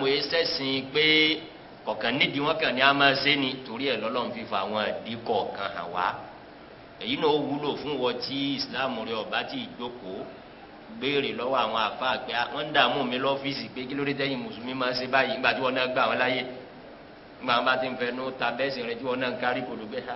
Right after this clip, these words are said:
tiẹ̀ mọ́. Àmọ́ tá a bá ti wí ńjọ́ kan tó ṣe bí Salmanul Farisi, wọ́n dákẹ́ ẹnu wọn. Bó ni Salmanul Farisi ṣe? Ń bẹ nú àdìsí.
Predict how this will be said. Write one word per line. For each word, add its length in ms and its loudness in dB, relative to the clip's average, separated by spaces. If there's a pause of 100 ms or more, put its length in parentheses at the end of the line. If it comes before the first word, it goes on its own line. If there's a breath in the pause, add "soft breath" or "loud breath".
tiẹ̀ 280 -4
mọ́. 200 -4 (500)
Àmọ́ 240 -2
tá 80 4
a 40 6
bá 160 6
ti 140 0
wí 160 -4
ńjọ́ 240 2
kan 140 2
tó 180 -2
ṣe 160 -2
bí 180 -2
Salmanul 580 2
Farisi, 580 8 (140)
wọ́n 220 -2
dákẹ́ 300 -4
ẹnu 160 -6
wọn. 160 -8 (880)
Bó 140 -4
ni 100 -2
Salmanul 500 -2
Farisi 420 -6
ṣe? 140 -10 (180)
Ń 140 -12
bẹ 140 -10
nú 120 -8
àdìsí. 400 -8